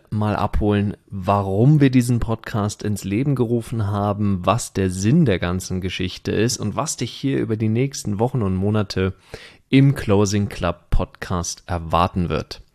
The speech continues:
Zunächst einmal kurz zu mir. Mein Name ist Marek. Ich bin der Gründer und auch Geschäftsführer des Closing Clubs und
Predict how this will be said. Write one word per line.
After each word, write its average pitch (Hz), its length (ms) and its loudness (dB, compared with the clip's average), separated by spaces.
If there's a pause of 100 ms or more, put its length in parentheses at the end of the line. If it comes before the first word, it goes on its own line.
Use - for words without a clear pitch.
(1000)
Zunächst 143 360 6
einmal 135 260 6
kurz - 440 0
zu 117 140 2
mir. 151 300 4
Mein 120 220 2
Name 110 260 2
ist - 300 -2
Marek. 117 560 0
Ich - 160 -6
bin 98 300 -2
der 92 280 0
Gründer 120 720 2
und 107 200 -2
auch - 180 -8
Geschäftsführer 110 760 0
des 95 220 -6
Closing 117 460 0
Clubs - 520 -2
und 95 540 -6